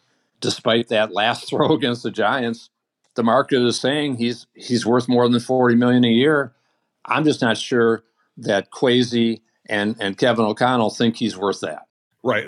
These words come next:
Speaker 2: Uh, more Viking stuff, more N F L stuff to come. Also, check out the Viking Update show on this network, talk north dot com. Jeff, now tell us about White Bear Lake Superstore, white bear lake superstore dot com.
Speaker 1: Yeah, thanks, Jim. I was excited to talk about the White Bear Lake Superstore, Buick G M C,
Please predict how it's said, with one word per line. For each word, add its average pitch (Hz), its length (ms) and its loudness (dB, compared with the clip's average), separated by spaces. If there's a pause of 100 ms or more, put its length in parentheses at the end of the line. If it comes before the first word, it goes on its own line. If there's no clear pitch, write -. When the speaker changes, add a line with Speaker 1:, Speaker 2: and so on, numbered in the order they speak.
Speaker 2:
Uh, 139 140 0
more 156 180 2
Viking 143 260 0
stuff, 143 280 -2
more 139 160 -2
N 135 120 -2
F 131 100 -4
L 127 100 0
stuff 135 300 -4
to - 100 -14
come. 127 340 0
Also, 131 300 -4
check 127 240 -4
out 117 140 -4
the 101 60 -14
Viking 117 320 -2
Update 127 400 -4
show 113 280 -2
on 110 180 -2
this 107 220 -6
network, 113 460 -4 (220)
talk 117 280 -2
north 107 180 -6
dot 104 240 -4
com. 113 300 -4
Jeff, 143 280 -2
now 139 160 -2
tell 151 200 0
us 143 100 -6
about 117 220 -2
White 127 200 0
Bear 127 140 0
Lake 110 140 -2
Superstore, 113 640 -4 (260)
white 123 180 -2
bear 113 160 0
lake 104 140 -4
superstore 110 720 -4
dot 110 280 -2
com. 95 260 -8 (400)
Speaker 1:
Yeah, 92 180 0
thanks, 110 260 -2
Jim. 110 180 2
I 104 140 2
was 104 120 -6
excited 143 320 0
to 123 60 -4
talk 113 260 -2
about 107 180 0
the 107 60 -6
White 143 240 0
Bear 101 140 0
Lake 101 140 -4
Superstore, 110 600 -4
Buick 165 240 0
G 131 200 -8
M 117 120 -2
C, 101 540 -6